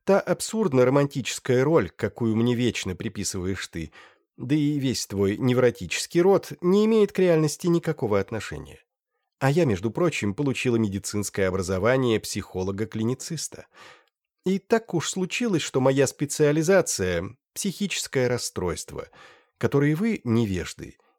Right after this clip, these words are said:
именуете литературой". "Психическое расстройство?" "Вот именно, Майлз, психическое расстройство". "А как же?" С моей точки зрения – ты просто некто,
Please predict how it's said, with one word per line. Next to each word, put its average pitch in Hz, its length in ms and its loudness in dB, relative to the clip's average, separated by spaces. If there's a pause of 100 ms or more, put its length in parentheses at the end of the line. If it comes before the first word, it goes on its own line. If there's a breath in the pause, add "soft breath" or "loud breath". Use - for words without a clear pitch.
(100)
именуете 165 600 2
литературой". 151 800 -4 (1120)
"Психическое - 880 -6
расстройство?" 90 880 -6 (600)
"Вот 180 360 4
именно, 107 520 2
Майлз, 95 580 -4 (360 soft breath)
психическое 156 1040 -4
расстройство". - 920 -8 (800)
"А - 120 -6
как 131 320 0
же?" 117 440 0
С - 140 -6
моей 214 280 2
точки - 320 -6
зрения – 80 520 -10 (520 soft breath)
ты 147 80 -2
просто 151 380 0
некто, 175 540 2